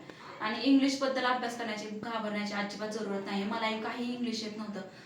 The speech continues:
तरी माझे इंग्लिशचे पंधरा पैकी बारा क्वेश्चन बरोबर आले होते.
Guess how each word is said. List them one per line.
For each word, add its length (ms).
तरी 160
माझे 260
इंग्लिशचे 340
पंधरा 300
पैकी 240
बारा 340
क्वेश्चन 300
बरोबर 320
आले 220
होते. 280